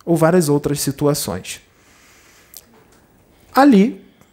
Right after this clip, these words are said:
esse procedimento é feito porque quando ele incorpora em um dos médiuns,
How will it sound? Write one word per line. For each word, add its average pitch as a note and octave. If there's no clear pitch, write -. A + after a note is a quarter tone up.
esse G#3
procedimento E3
é A3+
feito F3
porque F3+
quando B3+
ele E3
incorpora D3
em D#3
um E3
dos E3
médiuns, D#3+